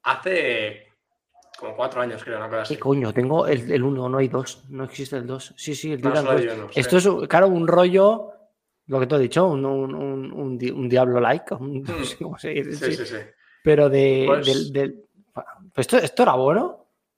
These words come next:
Speaker 1: Para mí, el mejor juego de la historia. Pero claro,
Speaker 2: <laughs>
Speaker 1: estás hablando con la versión de, eh, no sé, nueve años de mí, que en aquel
Speaker 2: Claro.
Speaker 1: momento era como lo máximo. Yo creo que lo jugaría ahora. Yo, yo creo que estaba bien, ¿eh?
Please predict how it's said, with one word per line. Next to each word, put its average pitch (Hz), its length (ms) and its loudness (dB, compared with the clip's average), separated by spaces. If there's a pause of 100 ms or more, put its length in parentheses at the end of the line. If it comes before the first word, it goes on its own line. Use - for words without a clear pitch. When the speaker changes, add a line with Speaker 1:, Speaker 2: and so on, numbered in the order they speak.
(1500)
Speaker 1:
Para 143 220 2
mí, 196 240 2
el 147 80 -2
mejor 131 180 -4
juego 135 140 -6
de 120 40 2
la 110 80 -2
historia. 104 300 -12 (320)
Pero 123 200 0
claro, 127 420 4
Speaker 2:
<laughs> 196 320 -4
Speaker 1:
estás - 200 -6
hablando 170 680 4
con 156 240 -2
la 147 100 4
versión 160 460 -2
de, 170 320 4 (380)
eh, 127 560 2
no 123 100 -4
sé, 117 280 -4
nueve 151 280 4
años 151 480 2
de 127 120 0
mí, 147 240 -2
que 147 80 -2
en 127 60 2
aquel 127 120 0
Speaker 2:
Claro. 131 120 -2
Speaker 1:
momento 127 300 -4
era 139 160 0
como 131 180 -4
lo 117 80 -2
máximo. 123 300 -2
Yo 113 60 -4
creo 135 120 0
que 147 60 0
lo 127 100 0
jugaría 120 340 -2
ahora. 131 440 0 (460)
Yo, 127 180 -4
yo 165 80 -6
creo 135 120 -4
que 160 60 4
estaba 117 200 -2
bien, 95 200 -8
¿eh? 98 100 -16